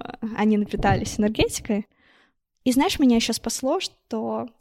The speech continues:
всё-таки, когда тебе говорят "проваливай отсюда" на английском, это воспринимается не так, как тебе говорят "проваливай отсюда" на русском. Это меня спасло именно психологически.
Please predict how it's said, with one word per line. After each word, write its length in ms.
всё-таки, 320
когда 420
тебе 280
говорят 380
"проваливай 600
отсюда" 380
на 140
английском, 760
это 180
воспринимается 600
не 80
так, 200
как 160
тебе 220
говорят 380
"проваливай 500
отсюда" 300
на 140
русском. 440
Это 180
меня 280
спасло 440
именно 560
психологически. 800